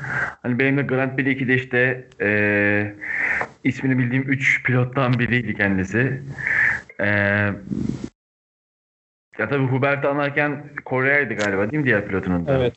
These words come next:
Speaker 2: Korea'ydı.
Speaker 1: Korea'yı da al-, almamız lazım. Az önce, e, şeyde karşılaştık.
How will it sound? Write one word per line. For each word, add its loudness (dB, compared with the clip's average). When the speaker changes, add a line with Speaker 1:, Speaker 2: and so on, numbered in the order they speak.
Speaker 2:
Korea'ydı. 0
Speaker 1:
Korea'yı 0
da 2
al-, -4
almamız 0
lazım. -2
Az 0
önce, 0
e, 0
şeyde 0
karşılaştık. -2